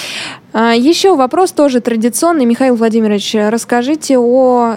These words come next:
э, технических средствах реабилитации. Какие дополнительные, да, э, средства вы предоставляете?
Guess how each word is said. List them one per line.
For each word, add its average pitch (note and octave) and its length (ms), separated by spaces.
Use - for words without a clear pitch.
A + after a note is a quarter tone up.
э, A3 200
технических A#3+ 580
средствах A#3+ 520
реабилитации. A3 880
Какие A3+ 640
дополнительные, A3+ 800
да, B3 220
э, F#3 340
средства B3+ 460
вы G#3 240
предоставляете? G#3 800